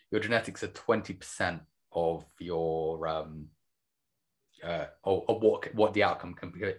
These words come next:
can be. And then the other eighty percent is very much kind of how you upregulate, how you downregulate your genes. Um, so that way, let's say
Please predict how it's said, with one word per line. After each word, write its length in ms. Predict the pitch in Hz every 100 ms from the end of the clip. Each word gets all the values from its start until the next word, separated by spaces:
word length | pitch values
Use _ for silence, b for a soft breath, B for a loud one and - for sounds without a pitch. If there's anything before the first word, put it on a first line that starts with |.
| -
can 160 | - 98
be. 240 | 90 80
And 120 | 101 98
then 280 | 92 92 98 B B B B
the 80 | 110
other 180 | 107 98
eighty 240 | 104 95
percent 380 | 95 - 95 90
is 100 | 90
very 300 | 90 90 87
much 340 | 85 87 - -
kind 240 | 90 87
of 80 | -
how 260 | - 92
you 160 | 90 90
upregulate, 720 | 95 95 - 98 92 90 - - b b b
how 140 | -
you 140 | 90 87
downregulate 760 | - 90 90 87 82 85 82
your 120 | - 71
genes. 520 | - 110 85 69 - B B B
Um, 240 | 90 90 90
so 200 | 101 92
that 200 | 90 82
way, 440 | 90 87 87 85 -
let's 200 | 87 -
say 400 | 87 80 80